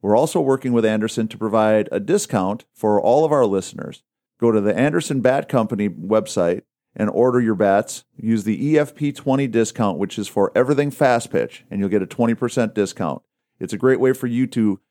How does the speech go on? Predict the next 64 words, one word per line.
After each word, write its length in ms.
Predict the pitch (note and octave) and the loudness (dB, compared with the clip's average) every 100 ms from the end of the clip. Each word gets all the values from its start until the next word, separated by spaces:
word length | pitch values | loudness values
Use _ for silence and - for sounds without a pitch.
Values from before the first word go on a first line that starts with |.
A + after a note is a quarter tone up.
| _ | _
save 320 | - C#3+ D3+ | 0 2 2
a 40 | D#3 | 0
little 200 | D#3+ D3+ | 0 2
bit 140 | D3 | 2
of 80 | C#3+ | 2
money 280 | C#3 D3 D3+ | 2 2 2
on 160 | B2+ | 2
a 60 | A2 | 0
great 320 | G2+ A#2+ - | 2 0 0
bat 340 | A2 A#2 B2+ _ | 2 2 0 _
and 160 | - G#2+ | -4 0
also 240 | A2+ A#2+ | 0 0
help 180 | A2+ A#2 | 0 -2
support 420 | - - B2 A#2 | -4 -4 0 0
everything 340 | G#2 G#2+ G#2+ G#2+ | 0 -2 -2 -2
fast 320 | G2 G2 - | 0 0 -2
pitch 220 | G2+ - | -6 -6
at 100 | F#2 | -8
the 80 | F#2 | -8
same 300 | - F2+ F2+ | -6 -6 -6
time. 260 | F2+ D2 - | -8 -10 -6
If 60 | A2 | -2
anybody's 320 | A#2 B2 C3+ | 0 0 2
got 160 | B2+ C3 | 2 2
any 160 | C#3 | 0
questions 440 | C3+ D3+ D#3 - B2+ | 0 0 0 -4 0
about 180 | C3+ | 0
what's 160 | C3 C#3+ | 0 0
going 180 | C#3 C3+ | 0 2
on 160 | C3 | 2
with 80 | B2 | 2
Anderson, 400 | A#2 B2 A#2+ - | 2 2 -2 -2
go 100 | G#2+ | 0
back 160 | A2+ A2+ | 2 0
to 60 | G#2 | 2
last 300 | G#2+ A#2 B2+ | 0 0 -4
week's 180 | G#2+ | -4
episode. 680 | B2 A2+ C3 - C#3 C#3 C#3 _ _ _ - | -4 -4 -6 0 2 2 0 _ _ _ -2
Tristan 360 | E3 F3 C#3 | 0 0 0
Hildebrandt 500 | C3 E3 D3+ A#2+ A#2+ | 2 2 2 2 0
from 180 | A#2 A2 | -2 -2
Anderson 460 | A#2+ C#3+ C#3+ B2 A2+ | 0 -2 -4 -4 -4
was 140 | G2 | 0
with 160 | A2 B2 | 2 2
us, 240 | D#3 - | 0 -2
and 180 | G#2+ G2+ | -4 -2
we 140 | A2 | 2
had 100 | A2 | 2
a 40 | G#2+ | 4
really 260 | A#2 A#2+ | 4 2
fun 200 | A2+ A#2+ | 0 -2
conversation 640 | A#2 A2+ G#2+ - G#2 G#2 | 0 0 0 0 0 -2
talking 240 | F#2+ A2+ G#2+ | -2 0 0
about 220 | G#2 G2+ | 0 -2
the 80 | - | -4
future 560 | A#2 G#2+ A#2 G#2 G#2 | -6 -4 0 2 2
and, 240 | G2+ F#2+ F#2 | 0 -4 -6
and 160 | F#2+ | -6
things 160 | A2+ G#2+ | -6 -8
that 100 | G2 | -4
they've 160 | G#2+ G2 | -2 0
got 220 | G2 F#2 | -2 -2
going 260 | G2+ G2 | -4 -4
on. 260 | F#2+ E2+ F2 | -4 -8 -12